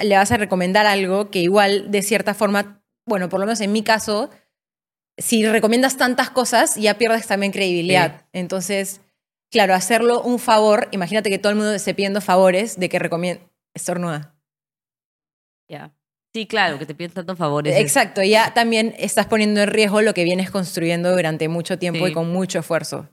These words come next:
Speaker 2: Sí, no, y también entiendo, por decir, si tú tienes tu media kit y cobras quinientos dólares por un post, entiendo que a tu amiga no le vas a cobrar
Speaker 1: Exacto.
Speaker 2: eso. Me queda clarísimo, pero igual yo, o sea, yo a mi cuñada, por decir, que se dedica a TikTok, yo no puedo decirle, "Oye, hazme tres TikToks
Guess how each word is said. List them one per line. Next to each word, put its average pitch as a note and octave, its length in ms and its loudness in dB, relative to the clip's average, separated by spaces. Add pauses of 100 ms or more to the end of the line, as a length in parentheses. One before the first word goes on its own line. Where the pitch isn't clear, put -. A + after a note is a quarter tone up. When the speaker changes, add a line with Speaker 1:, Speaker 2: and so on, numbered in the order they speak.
(580)
Speaker 2:
Sí, D4 180 2
no, B3+ 260 2
y D#3+ 120 -2
también F3+ 280 -2
entiendo, G#3 340 -2
por F3+ 100 -4
decir, D#3 460 -4
si F#3+ 80 -4
tú F#3+ 120 -2
tienes G3 320 -2
tu F3 100 -2
media E3 360 0
kit D#3+ 180 -4
y D3 40 -6
cobras D#3+ 480 0
quinientos F#3 500 -2
dólares F3+ 240 2
por E3+ 160 -2
un D#3+ 120 -4
post, F3 380 -2
entiendo F3 360 -4
que F#3+ 80 -4
a - 40 -4
tu E3 80 -8
amiga D#3+ 280 -2
no E3 160 -4
le E3+ 100 0
vas D#3 180 -2
a E3 40 -6
cobrar D3 280 -4
Speaker 1:
Exacto. E3 160 2 (100)
Speaker 2:
eso. C#3 100 -10 (240)
Me E3 140 -2
queda F3+ 180 0
clarísimo, E3 720 -4
pero D#3 160 -2
igual E3 440 0
yo, E3 340 -2
o D3+ 100 -10
sea, - 200 -4
yo D3 160 -4
a - 40 -4
mi F3 100 -6
cuñada, D#3 420 -4
por D3 120 -8
decir, C#3+ 340 -8
que D#3 120 -8
se D#3 120 -8
dedica D3+ 300 -2
a D3 80 -4
TikTok, D#3+ 520 -6 (440)
yo E3 80 -4
no E3+ 120 -2
puedo F3 220 0
decirle, E3+ 360 -4
"Oye, D#3+ 180 -2
hazme E3 280 -4
tres F3+ 340 -8
TikToks F3+ 460 -10